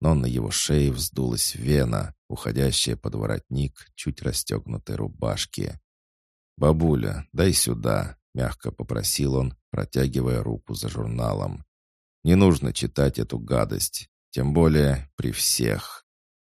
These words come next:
Он посмотрел на меня, и я четко поняла:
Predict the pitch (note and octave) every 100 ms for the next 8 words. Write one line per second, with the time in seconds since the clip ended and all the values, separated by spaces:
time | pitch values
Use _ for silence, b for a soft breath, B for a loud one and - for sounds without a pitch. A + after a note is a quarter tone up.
0 | - D2+ C#2+ C2+ - B1+ B1+ C2+ A1 A1
1 | A1 A#1+ C#2+ C#2 C2 - _ - E2 F2
2 | D2+ - D#2+ - - - A#1+ A1+ G#1+ G1+
3 | G1+